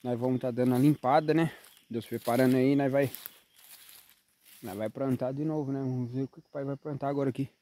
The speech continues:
Mas foi feijão aquela vez que o pai tava plantando aqui, né? O feijão e eu tava louvando a Deus com aquele hino um meia sete.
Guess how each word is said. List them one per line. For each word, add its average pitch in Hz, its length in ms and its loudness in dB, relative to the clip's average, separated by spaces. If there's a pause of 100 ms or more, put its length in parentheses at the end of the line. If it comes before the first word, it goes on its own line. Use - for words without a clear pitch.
(460)
Mas 117 160 0
foi 127 140 2
feijão 131 400 2
aquela 120 220 0
vez 117 220 0
que - 80 -16
o - 20 -12
pai 113 180 -4
tava 120 260 -2 (1120)
plantando 135 560 2
aqui, 165 340 -6 (1120)
né? 139 300 -8
O - 80 -18
feijão 127 460 -6
e 165 180 -6 (800)
eu 117 120 -2
tava 127 240 2
louvando 127 380 2
a 120 40 2
Deus 120 180 2
com - 60 -8
aquele 123 280 0
hino 127 160 6
um 131 80 6
meia 123 260 6
sete. 143 420 2